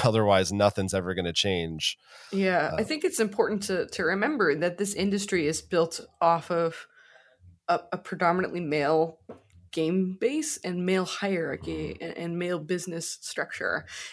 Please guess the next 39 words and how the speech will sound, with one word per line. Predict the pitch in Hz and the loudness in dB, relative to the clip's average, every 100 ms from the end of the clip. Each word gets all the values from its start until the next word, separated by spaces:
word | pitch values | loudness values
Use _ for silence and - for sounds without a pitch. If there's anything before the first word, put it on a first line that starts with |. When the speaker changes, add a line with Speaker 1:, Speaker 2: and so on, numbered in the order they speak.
| - | 0
Speaker 2:
And | 220 | 2
because | 226 233 247 302 | 2 0 -2 0
of | 226 | 6
that, | 196 156 - - - - - - - | 8 8 6 -4 -16 -16 -20 -6 0
um, | 175 160 135 139 151 | 2 0 -4 -10 -6
women | 180 190 190 220 | 2 4 4 4
and | 214 165 | 0 -2
people | 185 190 170 | -6 -4 -4
of | - | -4
color | - 156 170 180 - | -4 0 0 -2 -4
and, | 160 113 - - - | -6 -6 -10 -14 -10
uh, | - - - - | -6 -4 -6 -10
trans | - - 160 160 160 | -8 -2 0 0 -2
and | 151 | -6
L | 151 | -6
G | - | -10
B | |
T | - | -18
Q | - 240 | -10 -8
folks | 269 156 147 - - - | -2 0 0 -4 -10 -8
who | 185 | -6
are | 135 | -4
coming | 131 196 262 | -4 -6 -6
into | 226 123 | -6 -8
this | 139 | -8
industry | 131 - 147 143 | -10 -6 -6 -2
are | 127 123 - - _ | -2 -2 -4 -12 _
at | 165 180 - - | 4 6 4 0
a | 131 | -6
disadvantage, | - 170 - 160 156 160 156 147 - | -6 -8 -8 -6 -2 0 0 -4 -2
both | 156 156 - | 0 0 -4
in | 175 | -4
their | 165 | -2
ability | 156 160 185 185 | 0 -2 -2 -6
to | 151 | -8
talk | - 180 185 | 0 0 0
about | 185 151 | -2 -4
what's | - - | -6 -4
happening | 196 214 160 143 | -2 -2 -2 -6